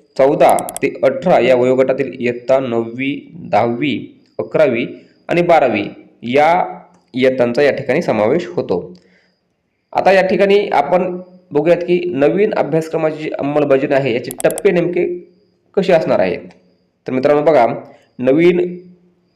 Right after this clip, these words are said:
अभ्यासक्रमाची अंमलबजावणी ही दोन हजार पंचवीस सव्वीस या वर्षापासून टप्प्याटप्प्याने होत आहे. यामध्ये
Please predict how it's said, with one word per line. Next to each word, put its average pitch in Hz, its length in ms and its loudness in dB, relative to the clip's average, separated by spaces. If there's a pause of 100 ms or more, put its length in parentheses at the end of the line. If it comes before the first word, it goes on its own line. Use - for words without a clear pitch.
(160)
अभ्यासक्रमाची 147 680 0
अंमलबजावणी 139 680 2
ही 147 240 -2
दोन 127 200 0
हजार 139 200 -2
पंचवीस 147 500 -2
सव्वीस 147 560 -4
या 127 240 4
वर्षापासून 131 640 0
टप्प्याटप्प्याने - 640 -2
होत 185 240 0
आहे. 101 160 0 (420)
यामध्ये 151 500 2